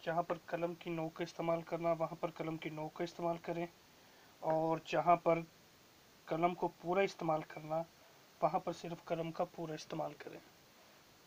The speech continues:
तो अब हम बनाते हैं ज़ुवाद।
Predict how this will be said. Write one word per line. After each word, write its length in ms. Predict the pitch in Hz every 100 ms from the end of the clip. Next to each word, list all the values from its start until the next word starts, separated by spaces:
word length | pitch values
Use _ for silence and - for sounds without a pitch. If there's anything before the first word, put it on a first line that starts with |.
| - - - -
तो 140 | 160 156 -
अब 200 | 175 170 -
हम 160 | 175
बनाते 480 | 165 156 151 - 170 165
हैं 140 | 170 185 - - - - - 165
ज़ुवाद। 540 | 151 160 147 143 139